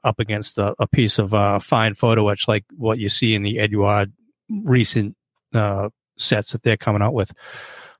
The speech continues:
But if you do a lot of photo etch work, and again, these things are kinda, you know, for me anyway, coming right at a time in modeling, I think, where we're gonna see photo etch phased out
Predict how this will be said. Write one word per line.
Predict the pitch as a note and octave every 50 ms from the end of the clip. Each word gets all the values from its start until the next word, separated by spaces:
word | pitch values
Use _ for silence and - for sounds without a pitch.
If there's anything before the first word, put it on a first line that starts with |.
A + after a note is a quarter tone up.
| _ -
But | A#2+ A#2+ A#2+ A#2 -
if | - B2+ -
you | C3+ B2
do | A2 A2+ D#3 E3 F3
a | E3
lot | D#3 D3+ D3
of | C#3
photo | - - D#3+ C#3+ C3+ C3+ C3
etch | B2+ B2+ - -
work, | A#2+ A2 A2 G#2+ G#2 - - - - -
and | B2 A#2 A#2
again, | A#2+ C3 A#2 B2 A2+ G#2+ G#2+
these | A2+ A#2+ A2+
things | - B2 A2 A#2
are | A2+
kinda, | - - B2 A#2+ A#2 B2+ - _ - - - - - _ _
you | - A#2+
know, | A2
for | - - A#2+
me | B2+ C#3+ C#3+ C3
anyway, | A#2+ A2+ A2 A2 A2 G#2+ G#2 G2+ _ _ _ _ _ -
coming | - D#3 C#3 C3 A#2+ A#2
right | A#2 C3 C3+ C#3+ D3 C#3+ _ _ _ _ - -
at | C3 B2
a | B2 -
time | - - C#3 C3+ C3 B2+ B2 A#2+ A#2+ A#2+ _ _ -
in | - B2
modeling, | A#2+ A#2+ A#2+ B2 B2 A#2+ A#2 A2+ A2
I | A2 A2+
think, | - - B2+ A#2 - -
where | A#2 A2+ A2
we're | A2 A2
gonna | B2+ A#2 G#2+
see | - - A#2+ G#2
photo | - - - - B2 A#2 A#2 A2+ A2
etch | G#2 - -
phased | - - C3 A#2 A2 A2 G#2 - C3+
out | C3 C#3 D3 C#3+ D#3